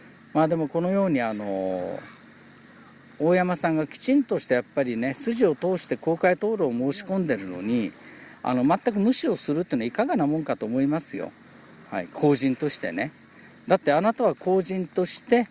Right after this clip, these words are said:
あの、根拠があってそういうことを言ったはずなんですよ。今までの数々の侮蔑的な発言は。そして、え、自衛隊が来ると水源が汚れるっていう話をしました。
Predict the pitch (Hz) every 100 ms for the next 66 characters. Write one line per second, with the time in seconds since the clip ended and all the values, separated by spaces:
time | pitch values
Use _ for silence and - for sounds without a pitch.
0 | _ - - - - - 127 120 113 -
1 | - 311 285 196 147 208 - 139 156 143
2 | 135 190 139 117 - 175 151 151 170 156
3 | 90 - - - - - 123 135 143 113
4 | 95 - 151 156 160 165 208 143 101 -
5 | - - - 127 127 120 - 104 107 110
6 | 110 - 92 90 85 80 - 180 - 147
7 | 127 - - - - - 123 147 208 214
8 | 214 208 202 - 214 175 - 113 101 -
9 | - - - 180 185 202 185 143 135 165
10 | 208 233 208 - - 202 175 160 151 -
11 | 90 - 165 160 - 92